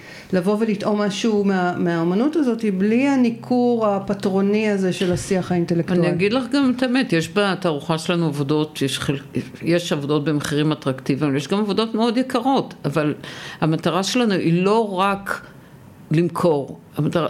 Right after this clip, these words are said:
Speaker 2: זאת אומרת, היא גם למכור, אבל גם להנגיש את האומנות, לתת פלטפורמה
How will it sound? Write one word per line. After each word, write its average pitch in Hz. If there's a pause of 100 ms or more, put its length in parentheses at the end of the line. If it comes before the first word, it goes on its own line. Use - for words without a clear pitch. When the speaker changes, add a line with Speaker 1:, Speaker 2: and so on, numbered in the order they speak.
Speaker 2:
זאת -
אומרת, 147
היא 165
גם 202
למכור, 135
אבל 151
גם 185 (160)
להנגיש 156
את -
האומנות, 180 (480)
לתת 160 (120)
פלטפורמה 208